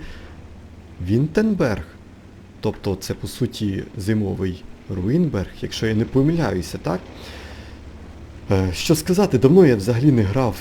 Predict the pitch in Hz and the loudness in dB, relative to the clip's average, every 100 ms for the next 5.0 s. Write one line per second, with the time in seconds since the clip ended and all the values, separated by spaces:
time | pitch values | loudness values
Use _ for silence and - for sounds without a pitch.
0 | - - 120 135 175 175 120 - 123 139 | -12 -8 -2 0 -2 -2 -6 -4 -2 -4
1 | - 120 113 - - 135 - 117 90 107 | 0 2 2 0 0 0 0 -4 -2 0
2 | 101 101 101 117 101 98 - - 110 120 | 2 2 2 2 2 -2 -4 -2 0 2
3 | 151 135 - 110 - - 147 110 95 - | 2 0 -2 -4 -4 2 2 4 -2 2
4 | 208 233 160 104 - - - 185 220 175 | 4 6 4 2 -4 -14 -6 -2 2 2